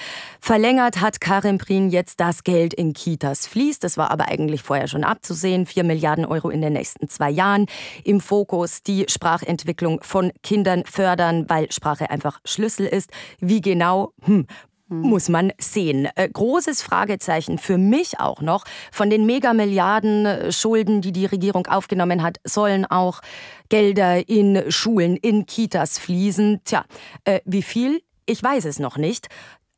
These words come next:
Speaker 1: Anderes großes Schlagwort oder Versprechen, Vereinbarkeit von Familie und Beruf ist ja auch ganz wichtig,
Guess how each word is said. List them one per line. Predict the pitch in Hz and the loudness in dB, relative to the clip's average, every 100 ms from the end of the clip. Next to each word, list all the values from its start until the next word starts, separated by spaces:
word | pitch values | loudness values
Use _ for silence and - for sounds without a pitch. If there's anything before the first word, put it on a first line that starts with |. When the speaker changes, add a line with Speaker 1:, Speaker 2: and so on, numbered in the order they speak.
| _ | _
Speaker 1:
Anderes | 214 254 302 269 240 240 - - | 0 2 2 0 0 -2 -4 -6
großes | 196 202 277 349 285 277 - | -6 -2 0 0 0 -2 -4
Schlagwort | 214 196 247 262 214 220 220 - | -2 0 0 0 -2 -2 -2 -4
oder | 247 254 | -4 -4
Versprechen, | 226 226 - - 208 - 214 | -4 -6 -6 -4 -4 -2 -2
Vereinbarkeit | 208 208 - - 226 247 202 196 - 156 160 | -2 -4 -6 -4 0 0 0 -2 -4 -6 -6
von | - - 208 | -6 -4 -2
Familie | 208 190 185 190 180 180 | -2 0 0 0 -2 -4
und | 151 | -4
Beruf | 165 214 233 - | -4 -4 -4 -4
ist | 208 | -4
ja | 208 | -4
auch | 147 - | -4 -4
ganz | 202 220 180 | 0 0 -2
wichtig, | 208 - 196 | -6 -6 -10